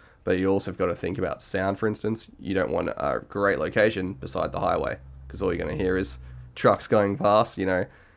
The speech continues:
I've been in some terrible ones when this, the sound guy will be like, "Oh God, how am I gonna make this work in the,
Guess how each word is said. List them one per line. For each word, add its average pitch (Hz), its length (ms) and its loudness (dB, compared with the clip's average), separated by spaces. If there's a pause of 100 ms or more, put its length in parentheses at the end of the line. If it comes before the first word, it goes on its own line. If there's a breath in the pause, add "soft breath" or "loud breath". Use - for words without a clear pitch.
(120 soft breath)
I've 98 140 2
been 101 160 4
in 95 80 0
some 101 160 -2
terrible 92 320 2
ones 92 260 2
when 95 200 2
this, 92 200 -2 (120)
the 92 100 -6
sound 90 460 -2
guy 87 220 0
will 92 80 0
be 78 100 -4
like, - 220 -4
"Oh - 200 -4
God, 82 220 -4
how 90 120 0
am 90 120 -2
I 80 60 -2
gonna 80 180 -4
make - 180 -6
this - 180 -10
work - 240 -4
in - 120 -4
the, 50 140 -8